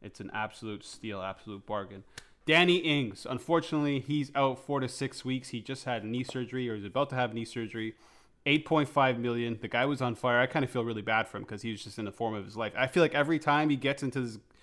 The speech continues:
this unbelievable form, he gets injured some way, somehow. Every single season, it seems to happen. And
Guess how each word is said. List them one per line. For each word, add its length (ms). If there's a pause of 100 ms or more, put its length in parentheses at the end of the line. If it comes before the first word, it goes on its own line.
(300)
this 420
unbelievable 720
form, 480 (180)
he 120
gets 220
injured 280
some 180
way, 120
somehow. 360
Every 360
single 320
season, 360
it 60
seems 240
to 100
happen. 360
And 100